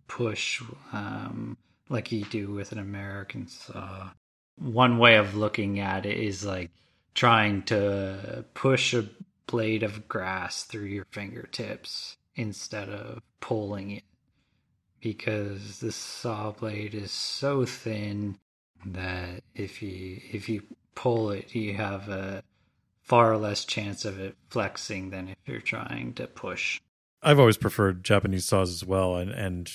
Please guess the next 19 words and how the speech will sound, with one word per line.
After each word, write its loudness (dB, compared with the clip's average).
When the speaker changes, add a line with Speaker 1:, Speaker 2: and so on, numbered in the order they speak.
Speaker 2:
yeah, 2
as 0
you 0
pull 4
on 2
that -6
blade, 0
it -6
puts 0
it -2
under -4
tension, -4
which -8
I -2
found -2
is -2
always 0
made -2
for -2